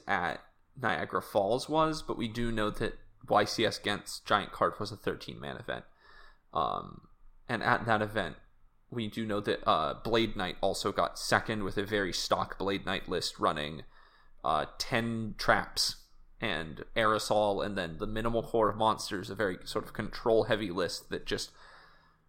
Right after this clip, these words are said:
has literally, what, seven attack stoppers, three dust tornadoes, and two board wipes in the main, and it just, I can imagine it would be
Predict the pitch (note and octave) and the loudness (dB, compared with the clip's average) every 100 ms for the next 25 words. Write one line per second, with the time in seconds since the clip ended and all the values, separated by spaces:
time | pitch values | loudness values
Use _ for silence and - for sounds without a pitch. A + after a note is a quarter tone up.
0 | _ - G#2+ G#2 - - A2 A2 A2+ G#2+ | _ 2 4 2 -2 -4 0 2 2 2
1 | G2+ - F#2 - - - G#2+ G#2+ A#2 - | -2 2 2 2 -2 4 4 4 2 0
2 | - A2+ - - - G#2+ A2 A2+ G2+ - | 0 2 0 2 4 4 4 4 4 -2
3 | A2 A2+ G#2 G2 - - A2 G2 G2+ G2+ | -4 -2 2 2 0 -2 -2 0 0 0
4 | G2+ E2 - A2+ G2+ G#2 G#2 A2 G#2+ - | -2 -8 -8 -6 0 2 4 4 2 0
5 | A#2+ A2+ A2+ A2+ A#2 A#2 E2+ E2+ - A2 | -4 -2 -2 -2 -2 -4 -6 -8 -4 -2
6 | - - _ _ _ _ - - - - | -2 -10 _ _ _ _ -20 -20 -20 -6
7 | - A#2+ A#2+ A2+ A2 A2 G#2+ A2 G2+ | 0 2 4 6 4 2 -2 -2 -4